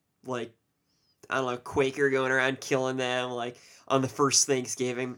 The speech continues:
Like, the first Thanksgiving massacre. That'd be kind of entertaining. I mean, historically inaccurate, but who gives a shit? I don't, I can kinda see that working out,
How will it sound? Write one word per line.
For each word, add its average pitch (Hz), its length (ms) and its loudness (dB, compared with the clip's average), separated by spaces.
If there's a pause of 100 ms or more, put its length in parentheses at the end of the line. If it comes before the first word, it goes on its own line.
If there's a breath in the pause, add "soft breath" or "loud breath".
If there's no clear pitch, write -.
(120)
Like, 151 160 4
the 147 100 -2
first 180 340 4
Thanksgiving 139 540 0
massacre. 139 760 2 (400 soft breath)
That'd 170 160 2
be 175 80 0
kind 151 240 8
of 135 60 6
entertaining. 123 680 -2
I 113 60 -8
mean, 123 180 -6 (180)
historically 131 640 2
inaccurate, 120 440 -4
but - 160 -10 (100)
who 147 80 -8
gives 127 180 -4
a 120 60 -8
shit? - 340 -6 (960 soft breath)
I 208 60 6
don't, 233 120 6
I 208 80 10
can 220 140 0
kinda 220 320 10
see 156 220 2
that 139 240 8
working 123 340 0
out, 127 320 0